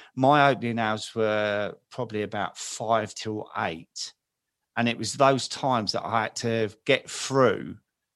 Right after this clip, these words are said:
that I was having my cravings and the triggers and stuff. And so I used to go out a lot. I would go to bed early.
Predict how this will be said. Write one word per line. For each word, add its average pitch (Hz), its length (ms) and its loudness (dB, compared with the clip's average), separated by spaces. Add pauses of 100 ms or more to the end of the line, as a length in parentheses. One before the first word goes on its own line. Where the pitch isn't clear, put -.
that 107 80 4
I 113 140 4
was 113 140 2
having 117 360 -2
my 104 140 -2
cravings 110 880 0
and 101 160 -8
the - 60 -10
triggers 110 800 -2
and 90 180 -8
stuff. 101 460 -4
And 104 260 -6 (580)
so 120 300 2
I 127 80 4
used 127 240 -2
to 117 80 -6
go 117 260 0
out 117 260 4
a - 40 0
lot. 117 220 4
I 110 40 2
would 101 180 -4
go 104 160 0
to 107 160 -8
bed 117 300 -2
early. 107 680 2